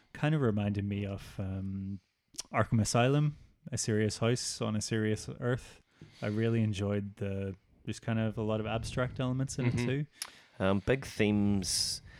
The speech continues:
Speaker 3: I mean, I think it's kinda timely. I don't know. Um, we all watched, uh, Chernobyl, which was a fantastic
Speaker 1: Mm.
Speaker 3: series of, uh, last year, and, uh,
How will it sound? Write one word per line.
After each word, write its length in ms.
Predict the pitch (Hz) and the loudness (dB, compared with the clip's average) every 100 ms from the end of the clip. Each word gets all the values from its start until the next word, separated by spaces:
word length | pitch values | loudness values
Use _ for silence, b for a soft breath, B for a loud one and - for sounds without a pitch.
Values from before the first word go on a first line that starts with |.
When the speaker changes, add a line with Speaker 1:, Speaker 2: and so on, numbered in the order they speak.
| B B | B B
Speaker 3:
I 40 | 104 | 2
mean, 60 | |
I 40 | 123 | 4
think 80 | 117 | 2
it's 80 | |
kinda 220 | - 107 87 | 2 2 2
timely. 580 | - 101 120 131 131 | 2 4 4 4 6
I 40 | 107 | 6
don't 120 | 98 | 4
know. 280 | 95 92 90 - | 4 2 0 -2
Um, 560 | 90 85 85 80 76 - b b b b b b b b b _ _ - - - 82 76 - | 0 2 2 0 -4 -8 b b b b b b b b b _ _ -20 -20 -12 -10 -10 -4
we 160 | 104 95 | 2 4
all 160 | 92 | 4
watched, 360 | 90 87 - - | 4 2 0 0
uh, 240 | 80 80 | 2 2
Chernobyl, 560 | - - 85 87 101 107 b b b b - | 0 0 2 2 2 0 b b b b -16
which 180 | 95 92 | -12 -10
was 100 | 85 | -10
a 40 | 82 | -8
fantastic 480 | 80 104 135 131 | -2 2 4 2
Speaker 1:
Mm. 40 | 98 | 2
Speaker 3:
series 380 | 87 82 85 85 | 0 0 0 -2
of, 240 | 78 - | -6 -4
uh, 300 | 82 80 78 | -2 -2 -2
last 340 | 78 82 80 82 | 0 -2 -2 -2
year, 360 | 80 82 85 | 0 0 0
and, 380 | 76 82 78 78 | -2 -2 -2 -2
uh, 280 | 76 76 | -2 -4